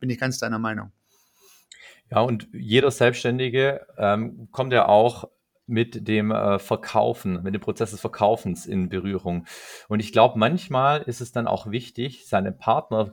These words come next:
Speaker 2: besonders wenn man vielleicht selber so ein Machertyp ist und einfach ein Umsetzer und jemand, der gerne das starten möchte, aber man hat jemand an der Seite, wo er so ein bisschen angstbehaftet ist,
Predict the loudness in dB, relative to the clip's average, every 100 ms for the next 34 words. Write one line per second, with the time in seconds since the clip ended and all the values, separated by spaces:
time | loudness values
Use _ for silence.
0 | -8 -8 -6 -6 -4 -4 -4 -4 -6 -2
1 | -2 -2 -4 0 2 2 0 -6 -8 -6
2 | -8 -6 -4 -2 -2 -2 -4 -4 -4 -2
3 | -2 -2 -2 -2 -2 -2 -2 -6 -2 -2
4 | -2 -4 -6 -4 -4 -2 -4 -4 -2 -2
5 | -4 -4 -2 -2 -4 -6 -6 -6 -10 -12
6 | -10 -10 -12 -10 -8 -8 -12 -12 -12 -12